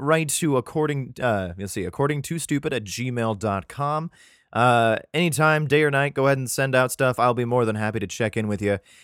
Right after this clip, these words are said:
and you'll probably be featured on the podcast. And if you don't wanna be featured, just be like, "Don't put this on the fucking podcast," and I won't put it on here, man.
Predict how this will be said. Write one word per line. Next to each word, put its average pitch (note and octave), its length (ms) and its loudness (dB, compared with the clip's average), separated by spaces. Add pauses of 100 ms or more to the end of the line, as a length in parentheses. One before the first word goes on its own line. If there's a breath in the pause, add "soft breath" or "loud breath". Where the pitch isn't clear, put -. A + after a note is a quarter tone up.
(140 soft breath)
and C#3+ 180 0
you'll F3+ 140 4
probably F#3+ 260 0
be F3+ 80 -2
featured F3 320 -6
on D#3+ 80 -2
the D#3+ 60 -6
podcast. A2+ 560 -6
And A#2 160 -6
if D3 80 -2
you C#3+ 40 -4
don't F#3+ 140 -2
wanna G3 140 2
be F#3+ 120 -4
featured, G3 280 -4
just E3 120 -12
be D#3+ 120 -2
like, C3+ 140 2
"Don't C3 200 -6
put C3+ 160 -6
this C#3 160 -10
on C#3+ 140 -6
the B2+ 60 -6
fucking C3+ 360 -6
podcast," C#3 580 -8
and B2+ 80 -6
I D#3 120 2
won't G3 160 -2
put G3 100 -4
it G3 60 -4
on F#3+ 160 -4
here, G#2+ 100 -6
man. G2 160 -6